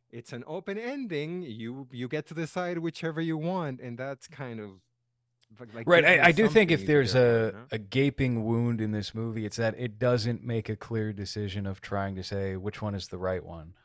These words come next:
Speaker 2: Which
Speaker 1: Yeah.
Speaker 2: one, you can't have it all, all work, because it didn't work in the end. This is, this is, I think, the first movie in the series anyway, where it's a
Speaker 1: Mm-hmm.
Speaker 2: failed exorcism. The demon just kinda goes on. Like, see, I didn't interpret at all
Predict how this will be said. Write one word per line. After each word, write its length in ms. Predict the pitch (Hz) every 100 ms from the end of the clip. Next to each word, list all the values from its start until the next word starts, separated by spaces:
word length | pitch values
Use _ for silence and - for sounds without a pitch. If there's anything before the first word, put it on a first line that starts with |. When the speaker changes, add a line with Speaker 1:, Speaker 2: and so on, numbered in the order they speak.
| _ _ _ _ _ -
Speaker 2:
Which 220 | 107 -
Speaker 1:
Yeah. 20 |
Speaker 2:
one, 160 | 113 104
you 240 | 110 113
can't 240 | 107 127 110
have 240 | 113 107
it 40 | 107
all, 540 | 107 104 98 92 95 _ _
all 240 | - 101 104
work, 240 | 98 98
because 260 | 107 110 95
it 80 | 90
didn't 220 | 110 104
work 240 | 92 90
in 80 | 90
the 100 | 90
end. 280 | 82 80 - _ _ _
This 160 | - 135
is, 140 | 143 123
this 200 | 139 151
is, 120 | 123
I 80 | 120
think, 220 | 147 123
the 100 | 107
first 400 | - 123 123 -
movie 460 | 107 120 139 139 - _ _ _ _ _ -
in 140 | 123
the 100 | 120
series 400 | - 120 131 135
anyway, 360 | 139 143 147 147
where 180 | 110 101
it's 100 | -
a 60 |
Speaker 1:
Mm-hmm. 140 | 110 110
Speaker 2:
failed 380 | 101 107 107 107
exorcism. 800 | 104 - 123 139 131 143 143 - _
The 120 | 107
demon 320 | 95 113 117
just 180 | 104 113
kinda 220 | 123 110
goes 340 | 90 98 104 104
on. 80 | -
Like, 180 | 120 113
see, 120 | 127
I 140 | 156
didn't 160 | 185 139
interpret 400 | 113 139 123 107
at 80 | 104
all 400 | 120 101 87